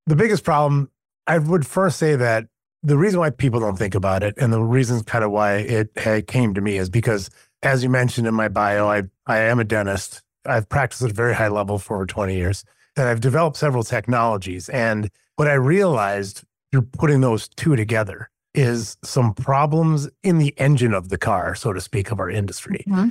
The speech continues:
Speaker 1: Because I was both a driver for a long time and then kind of a mechanic. And what that is, is the lack of data accessibility, interoperability. If you think about it, the way our dental records work in dentistry, first, they're so massively important. In any dental practice, if you're gonna provide care,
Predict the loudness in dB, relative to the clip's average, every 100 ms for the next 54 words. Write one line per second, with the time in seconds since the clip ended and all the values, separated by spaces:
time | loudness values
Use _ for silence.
0 | 0 0 2 2 2 2 0 0 2 2
1 | 2 0 0 0 2 2 0 0 0 0
2 | -2 -4 -4 -2 -2 0 -2 -4 0 0
3 | 0 -4 -16 _ 0 2 2 2 2 2
4 | 2 2 -2 -2 -2 -2 -2 0 0 -2
5 | -6 -4 -2 0 -2 -6 -6 0 0 0
6 | -2 -4 -4 -4 -4 -4 -2 -2 -4 0
7 | 2 4 0 -2 -2 0 -2 -4 -10 -6
8 | -2 0 0 0 2 2 0 -2 _ _
9 | _ 0 2 2 2 2 0 0 0 0
10 | -2 -4 -4 -2 0 -2 -6 0 2 2
11 | 2 -2 -2 -2 -2 0 0 0 -2 -2
12 | 0 2 2 0 -2 -2 0 -2 -2 -2
13 | -4 -4 -4 -6 _ 0 2 4 2 2
14 | 2 0 -2 -4 -4 -8 -4 -2 -2 0
15 | 0 0 -2 -4 -2 -4 -6